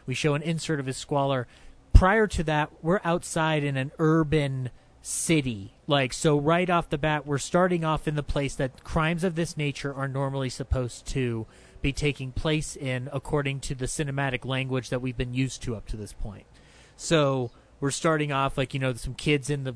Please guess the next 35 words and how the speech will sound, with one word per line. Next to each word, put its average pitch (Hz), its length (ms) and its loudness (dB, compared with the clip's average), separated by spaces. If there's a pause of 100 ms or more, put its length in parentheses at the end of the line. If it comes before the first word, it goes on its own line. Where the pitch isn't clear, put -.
street 139 380 -2
playing 127 220 -2
stickball, 127 840 2
and, 101 160 -6 (320)
you 143 80 -4
know, 151 80 2
that 170 160 2
must 160 160 0
have 143 60 -4
been 131 100 -4
fun 135 240 -2
for 120 140 -6
Hitchcock 127 460 -2
to 131 100 -2
direct 120 320 -2
stickball. 98 800 -8
Like, 110 200 -6
okay, 139 400 -2 (160)
y-, 135 200 -8
you 143 340 2
go 165 180 4
to 135 120 2
that 170 260 2
base 165 240 2
there, 143 260 2
you 139 200 2
go 147 120 2
to 135 80 -2
that 139 300 -2
base 131 180 -4
there, 139 240 -2
I 143 80 0
play 208 460 2
ball. 165 640 6 (460)
Um, 131 540 0